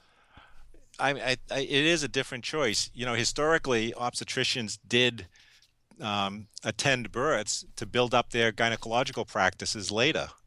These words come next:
And, you know, the, the historic pattern had been you do O B for twenty, twenty-five years, you build up a clientele of women who trust you, and then you step back 'cause O B is incredibly demanding, especially back then when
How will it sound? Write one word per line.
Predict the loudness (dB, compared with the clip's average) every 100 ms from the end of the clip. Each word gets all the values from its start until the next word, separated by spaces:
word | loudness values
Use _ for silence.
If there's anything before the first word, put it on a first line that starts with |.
| -20 -10
And, | -4 -2 -2 -4 -10 -8
you | -6
know, | -4
the, | -6 -8 -12 -8
the | -6
historic | -4 0 2 4
pattern | 4 4 4
had | 0
been | 0 0
you | -2
do | -2 -2 0
O | -2
B | 0 2 2
for | 0 0 0 0 -4 -10 -12 -12 -6
twenty, | 0 2 2
twenty-five | 2 -2 2 2 2
years, | 2 4 4 2
you | 0
build | 0 0
up | -2
a | -2
clientele | 0 0 2 2 2
of | 0 -4
women | -6 -8
who | -4
trust | 0 2 2
you, | 0 -2 -6 -16 -16 -8
and | 2 2 4
then | 4 4
you | 2 -2
step | 2 0 2
back | 4 4 4 0 -14 -6
'cause | -4
O | -4
B | -2 -2
is | -2
incredibly | -4 -2 -2 -2
demanding, | -6 0 2 4 2 0 -6 -18 -20 -8
especially | -2 2 2 2
back | 2 2 2
then | 0 0 0 -2
when | -8 -10